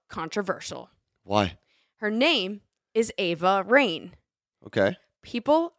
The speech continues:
Speaker 1: are legitimately up in arms that she didn't choose something to link her back to The Rock.
Speaker 2: Okay.
Speaker 1: And she is letting people know that she is annoyed with them being annoyed. And I love it.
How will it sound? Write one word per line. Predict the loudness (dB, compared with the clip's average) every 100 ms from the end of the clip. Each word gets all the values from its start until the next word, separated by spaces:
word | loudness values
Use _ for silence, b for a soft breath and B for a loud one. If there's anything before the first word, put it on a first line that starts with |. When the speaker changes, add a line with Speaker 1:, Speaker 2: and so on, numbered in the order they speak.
| 2
Speaker 1:
are | 4 4
legitimately | 2 -2 -2 -6 0 0 0 -4 -14 -16 -18 _ _ _ 0
up | 2 2
in | -2 -2 4
arms | 4 4 -2 -14 -10 -2
that | -2
she | -2 -4
didn't | 0 0 0 -2
choose | -2 -2 -2
something | 2 2 2 -2 -2 -6
to | -4 -2
link | 0 0 0
her | -2
back | 2 4 2 -2
to | -4 -2 -2 -8 _ _ _
The | -2 0
Rock. | 4 6 6 4 -4
Speaker 2:
Okay. | 0 6 6 4 _ _ -6
Speaker 1:
And | -6
she | -6 -2 0
is | 0 -2
letting | 2 2 2 -2
people | -8 -6 2
know | 6 6 6
that | 2 0
she | -2 -2 0
is | -2
annoyed | -2 2 2 0
with | 0
them | 0 0
being | -4 -8 -4
annoyed. | 0 0 -2 -6
And | -4
I | -2
love | -4 0 2 2
it. | 0